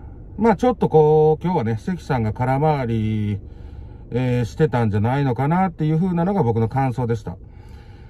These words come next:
単純にね、あの、人間として見た時には、多分ね、めっちゃおもろい人だと思うんですよ。いろんな経験もされとるような感じやし、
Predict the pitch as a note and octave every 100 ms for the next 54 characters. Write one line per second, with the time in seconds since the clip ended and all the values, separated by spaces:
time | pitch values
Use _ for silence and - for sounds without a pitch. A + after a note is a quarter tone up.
0 | - - - - - - - - - A3
1 | A#3 B3 C4 C4+ C4+ - D#3 D3 C#3 C3
2 | B2+ A#2+ F3+ G3 G3+ G#3 G#3+ - - -
3 | D#3 - C#3 D3 D3 A2 G#2+ A2+ C#3 A#2
4 | B3 G#3+ B2+ B2+ A#2 G#2 F#2 - B2+ D#3
5 | - F#3+ A#3+ A#3+ C#3+ D3 A#2 A#2 D#3 F#3+
6 | B2+ G#2 A2 A2+ C#3 D#3+ E3 C3+ D3+ C#3
7 | D3 A2+ D3+ D3+ D3 C3 A#2+ B2+ G#2+ -
8 | C#3 C#3+ C#3 F#2+ - B2+ A2